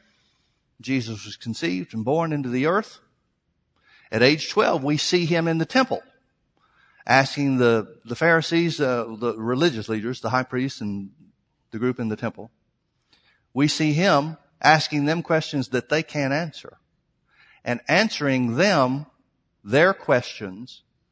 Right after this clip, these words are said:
in such a way that they were amazed. He didn't have their training. He didn't have their education. How did he learn to know about God?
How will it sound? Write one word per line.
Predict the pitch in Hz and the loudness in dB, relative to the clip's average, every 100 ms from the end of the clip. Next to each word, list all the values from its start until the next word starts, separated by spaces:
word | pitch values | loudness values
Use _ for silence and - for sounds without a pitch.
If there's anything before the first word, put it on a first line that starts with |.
| _ _ - | _ _ -8
in | 127 | -2
such | 156 147 | -2 -2
a | 139 | 0
way | 139 | 2
that | 131 120 | 2 0
they | 156 165 | 0 2
were | 113 | 0
amazed. | 101 113 170 113 - - - _ _ _ _ _ _ _ _ _ _ _ _ _ - | 0 -2 -4 -6 -12 -20 -20 _ _ _ _ _ _ _ _ _ _ _ _ _ -4
He | |
didn't | 139 160 | -2 0
have | 143 117 | 0 0
their | 104 | -4
training. | - 117 113 139 - _ _ _ _ _ _ _ _ _ _ _ | -4 -4 -4 -10 -14 _ _ _ _ _ _ _ _ _ _ _
He | 143 | -2
didn't | 151 135 | 0 2
have | 131 | 2
their | 123 120 | 2 2
education. | 107 110 120 110 123 147 - _ _ _ _ _ _ _ _ _ _ _ _ _ _ _ _ _ _ _ _ _ | 0 -2 -2 -2 -6 -14 -18 _ _ _ _ _ _ _ _ _ _ _ _ _ _ _ _ _ _ _ _ _
How | - - | -6 -2
did | 165 | 0
he | 170 | -2
learn | 160 139 120 | -2 -4 -4
to | |
know | 120 117 | -4 -4
about | 107 90 | -6 -8
God? | 104 92 | -10 -12